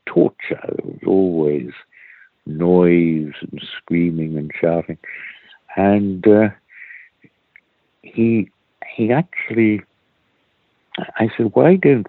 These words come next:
we argue that, uh, although the death penalty can't be challenged, that this, um,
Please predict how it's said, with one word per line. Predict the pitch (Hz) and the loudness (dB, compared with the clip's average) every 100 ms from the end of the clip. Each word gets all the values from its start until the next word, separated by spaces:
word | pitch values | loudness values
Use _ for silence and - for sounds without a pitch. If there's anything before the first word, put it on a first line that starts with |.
| _ | _
we | 95 87 | 4 4
argue | 92 98 87 76 67 - - - _ _ _ _ - - - _ _ _ | 4 2 0 -6 -10 -14 -20 -20 _ _ _ _ -20 -20 -20 _ _ _
that, | 87 90 90 - _ - _ _ | 0 2 2 -2 _ -18 _ _
uh, | - - - - - - - - - _ _ _ _ _ _ _ - | -20 -18 -18 -18 -18 -18 -20 -20 -20 _ _ _ _ _ _ _ -4
although | 85 85 98 98 | 0 4 6 6
the | 80 85 | 4 4
death | 95 101 - - | 4 2 -4 -2
penalty | 87 80 73 85 76 71 _ - - _ _ - | -2 -2 -6 -4 -4 -6 _ -20 -20 _ _ -6
can't | 92 87 80 _ | -2 -2 -6 _
be | - 76 71 - | -8 -8 -8 -4
challenged, | 185 208 - - _ _ - - - _ - _ _ | 0 0 -2 -10 _ _ -20 -20 -20 _ -20 _ _
that | 87 92 101 - - - - _ _ - - | -4 -2 -2 -4 -12 -20 -20 _ _ -20 -16
this, | - 101 104 - - _ | -4 0 0 -4 -20 _
um, | 92 - 80 | -4 -4 -12